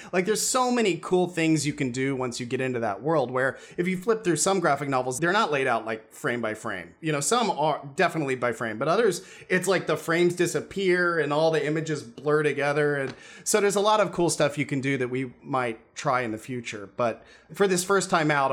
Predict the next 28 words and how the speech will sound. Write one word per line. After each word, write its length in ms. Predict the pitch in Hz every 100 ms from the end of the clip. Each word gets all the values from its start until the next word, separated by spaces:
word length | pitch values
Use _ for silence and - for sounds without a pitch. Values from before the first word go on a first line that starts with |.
| -
our 120 | 139
feet 260 | - 165 170
were 100 | 143
definitely 460 | 135 127 139 120
planted 440 | 117 120 117 117 117
in 80 | 113
the 60 |
world 240 | 110 113 107
of 80 | 98
film 300 | 120 107 110
and 100 | 104
thinking 320 | 123 117 127
about 220 | 117 110
it 40 | 107
in 120 | 107
terms 280 | 117 117 113
of 100 | 110
almost 300 | 107 107 110
like 100 | 101
a 40 |
storyboard, 640 | 90 - 107 101 95 85 90
really. 240 | 85 82 - _ _ _ -
I 100 | 180
think 140 | 180
that 180 | 151 131
sort 240 | - 143
of 60 | 123
shows. 360 | - 101 90